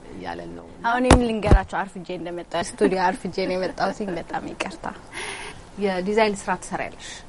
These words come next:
Speaker 1: ካምፓኒም ድርጅትም አቋቁመሻል በሱና ምን ደርሷል የዲዛይን ስራሽ?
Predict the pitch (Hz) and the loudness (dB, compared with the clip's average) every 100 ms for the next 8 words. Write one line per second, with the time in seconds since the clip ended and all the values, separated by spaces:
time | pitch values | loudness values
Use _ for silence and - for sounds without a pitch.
0 | - - - - - - - - - 202 | -18 -18 -20 -20 -20 -20 -20 -14 -8 -6
1 | 185 175 180 175 170 190 190 190 220 170 | -4 -4 -4 -6 -6 -6 -6 -4 -2 2
2 | 160 - 120 - 170 165 - - 220 381 | 2 0 -4 -8 -8 -8 -8 -6 -4 -6
3 | - 196 208 214 190 180 - 151 156 - | -6 -4 -2 0 0 -2 -4 -6 -6 -12
4 | 139 143 - - - - - 185 165 160 | -14 -14 -14 -16 -18 -16 -8 -6 -6 -6
5 | 156 - 90 - | -8 -10 -10 -12